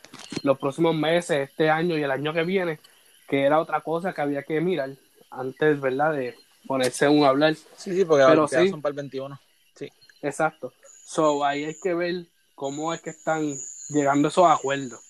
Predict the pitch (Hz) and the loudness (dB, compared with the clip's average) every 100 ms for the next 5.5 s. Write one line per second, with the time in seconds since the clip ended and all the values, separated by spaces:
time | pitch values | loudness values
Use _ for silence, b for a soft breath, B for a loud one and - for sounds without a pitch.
0 | _ 139 147 143 147 156 190 151 185 185 | _ -6 -6 -6 -8 -6 -6 -6 -4 -4
1 | 156 151 151 - 185 175 160 170 165 175 | -4 -6 -8 -10 -10 -8 -10 -10 -10 -10
2 | - 165 165 160 160 165 143 156 156 147 | -8 -8 -8 -8 -8 -8 -8 -10 -10 -12
3 | 160 156 156 156 156 156 147 151 - 147 | -10 -10 -8 -12 -14 -12 -10 -8 -10 -12
4 | 131 135 151 131 127 120 139 139 139 139 | -12 -8 -8 -10 -16 -16 -14 -14 -12 -6
5 | 139 147 165 156 | -4 -4 -4 -6